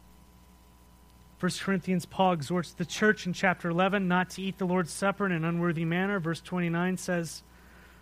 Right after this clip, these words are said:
uh, "For those who eat and drink the Lord," uh, I'm sorry, "who, who eat and drink without discerning the body of Christ, eat and drink judgment on themselves, and that is why many among you are weak and sick,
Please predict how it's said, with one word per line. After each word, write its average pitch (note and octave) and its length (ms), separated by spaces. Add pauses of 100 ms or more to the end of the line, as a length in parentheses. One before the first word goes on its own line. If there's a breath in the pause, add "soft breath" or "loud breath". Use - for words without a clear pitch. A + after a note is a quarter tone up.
(140)
uh, E3+ 160
"For F3 180
those F#3 260
who F#3 80
eat F3+ 200
and F3+ 80
drink F#3 280
the F#3 80
Lord," F3+ 360 (280)
uh, D#3+ 200 (180)
I'm E3+ 140
sorry, D#3 240
"who, E3+ 100
who - 240
eat G3 160
and F3 120
drink G3 300 (280)
without F3 380
discerning G#3 440
the E3 80
body F#3+ 280
of E3+ 80
Christ, G#3 380
eat G3 140
and F3 200
drink E3+ 280
judgment F#3 380
on G3 80
themselves, G3+ 560
and E3+ 100
that A3 140
is F3+ 80
why F#3+ 140
many F#3+ 280
among G3+ 300
you A#3 240
are E3 160
weak F#3+ 240
and D3+ 160
sick, - 380